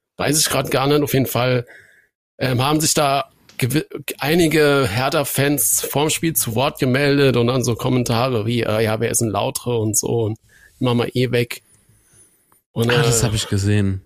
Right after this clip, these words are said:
Speaker 2: Das hab ich gesehen, aber war das, äh, ah, wer war das noch?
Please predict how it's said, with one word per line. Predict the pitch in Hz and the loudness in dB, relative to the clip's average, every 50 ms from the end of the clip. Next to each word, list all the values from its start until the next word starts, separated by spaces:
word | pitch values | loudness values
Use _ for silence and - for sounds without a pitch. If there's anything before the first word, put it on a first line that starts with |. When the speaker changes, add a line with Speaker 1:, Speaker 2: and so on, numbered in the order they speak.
| _ _ | _ _
Speaker 2:
Das | - - - | -10 -6 -4
hab | 107 98 | -4 -2
ich | 101 - | -4 -4
gesehen, | - 101 95 104 107 110 107 | -4 -2 -2 0 0 0 0
aber | - 82 98 95 90 | -2 -2 -2 -2 0
war | 95 98 98 | -2 -2 -2
das, | 98 98 95 - - - - | 0 -2 -2 -2 -6 -8 -8
äh, | 67 85 92 90 92 92 - _ _ _ _ - - - - - - _ _ _ _ _ _ _ _ _ _ _ _ _ | -6 -4 -4 -4 -4 -6 -8 _ _ _ _ -20 -20 -20 -20 -20 -20 _ _ _ _ _ _ _ _ _ _ _ _ _
ah, | _ 113 101 101 101 90 | _ -12 -10 -10 -8 -8
wer | 90 95 95 | -8 -8 -6
war | 98 98 110 | -4 -4 -2
das | 113 110 107 - - | -2 -4 -4 -6 -6
noch? | 82 90 104 - - | -8 -10 -10 -10 -16